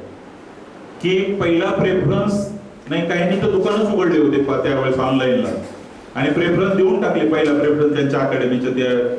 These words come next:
ठरलेल्या कॉलेजला देऊन टाकले जाते आणि पहिल्याच प्रेफरन्समध्ये ही मुलं, ही मुलं एप्रिलमध्येच पा ज्या त्या अकॅडमीला जॉईन झालेली होती बरोबर.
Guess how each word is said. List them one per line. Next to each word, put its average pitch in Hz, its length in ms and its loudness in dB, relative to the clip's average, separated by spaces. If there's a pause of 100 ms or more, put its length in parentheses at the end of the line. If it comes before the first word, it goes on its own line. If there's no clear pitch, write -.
(140)
ठरलेल्या 139 380 2
कॉलेजला 127 400 2 (540)
देऊन 202 240 2
टाकले 135 300 0
जाते 113 260 -2 (800)
आणि 170 260 0
पहिल्याच 165 340 2
प्रेफरन्समध्ये - 640 2
ही 160 140 0
मुलं, 156 380 2 (640)
ही - 160 0
मुलं 165 520 2 (360)
एप्रिलमध्येच 156 840 2
पा - 140 0 (580)
ज्या 151 180 0
त्या 180 120 0
अकॅडमीला 151 520 2
जॉईन 147 320 2
झालेली 113 340 2
होती 98 320 -4 (200)
बरोबर. 190 300 2